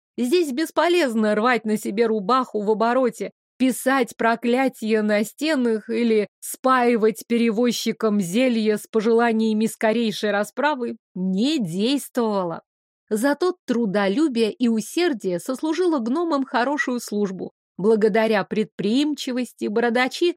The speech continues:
переоборудовали старые шахты в транспортную сеть, и теперь любой обладатель монет мог при желании путешествовать по городам, где простирались подземные лабиринты. Добытые потом и кровью гномов алмазы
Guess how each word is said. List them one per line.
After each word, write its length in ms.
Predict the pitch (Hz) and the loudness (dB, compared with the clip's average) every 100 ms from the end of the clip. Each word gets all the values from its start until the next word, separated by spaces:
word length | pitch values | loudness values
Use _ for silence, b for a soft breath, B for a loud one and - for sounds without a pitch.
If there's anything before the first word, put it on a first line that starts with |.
| _ | _
переоборудовали 1000 | 294 320 269 240 254 302 330 277 254 254 | 2 4 2 2 0 2 2 0 0 0
старые 500 | 240 - 262 262 220 | -2 -2 0 2 0
шахты 640 | 208 - 339 - - 170 - _ | 0 -2 -2 -4 -8 -8 -8 _
в 100 | - | -6
транспортную 800 | 247 277 294 - 285 - 285 311 | -2 0 -2 -4 -6 -2 -2 -2
сеть, 460 | - - 202 175 - - | -4 -2 -2 -4 -16 -8
и 100 | 226 | -8
теперь 520 | - 240 - 247 208 | -4 -4 0 2 2
любой 480 | 214 220 196 269 226 | 0 -2 0 0 0
обладатель 640 | 196 214 208 233 220 214 | 0 -2 0 -2 -2 -4
монет 460 | 208 208 240 277 - | -2 -2 -2 -2 -4
мог 380 | 220 247 247 - | -2 0 -2 -6
при 160 | 226 233 | -2 -2
желании 560 | 208 233 311 285 214 185 _ - | 0 0 0 0 -4 -6 _ -4
путешествовать 800 | 262 240 226 294 - 269 247 - | -2 -2 -2 -2 -2 -4 -4 -2
по 100 | 233 | -2
городам, 540 | 226 233 226 277 262 - _ | 0 0 2 2 0 -4 _
где 380 | 196 190 180 240 | -6 -4 0 0
простирались 920 | - 226 214 - 220 233 262 226 214 - | 2 0 0 -2 0 2 0 -2 -6 -4
подземные 640 | 202 190 196 226 220 220 | -4 -4 -2 0 0 -2
лабиринты. 640 | 220 208 233 214 180 - 175 _ - | -2 -2 -2 -4 -8 -12 -18 _ -10
Добытые 600 | 175 220 202 254 - 202 | 0 0 2 -2 0 -4
потом 420 | - 254 247 202 | 0 -2 0 -2
и 60 | 208 | -2
кровью 540 | - 247 226 180 202 | 2 2 2 0 -4
гномов 580 | 180 208 247 220 196 - - | -2 0 0 0 -2 -4 -6
алмазы 680 | 220 185 190 294 214 170 | -4 -2 0 0 -2 -6